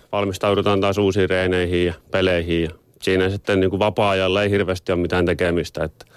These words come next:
Suomessa tietysti mukavammin pelata, pelata, että siinä on vähän jotain muutakin tekemistä. Ja tietysti Loimaalla on, on, tota, hyvä,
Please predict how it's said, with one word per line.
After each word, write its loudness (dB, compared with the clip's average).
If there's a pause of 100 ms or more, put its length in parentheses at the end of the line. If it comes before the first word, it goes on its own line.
(840)
Suomessa 2
tietysti 0
mukavammin 2
pelata, 0 (540)
pelata, 0
että -2
siinä 2 (1080)
on 0
vähän 2
jotain 2
muutakin 2
tekemistä. -2
Ja 0 (300)
tietysti 0
Loimaalla 2
on, -2 (120)
on, 0
tota, 0
hyvä, 2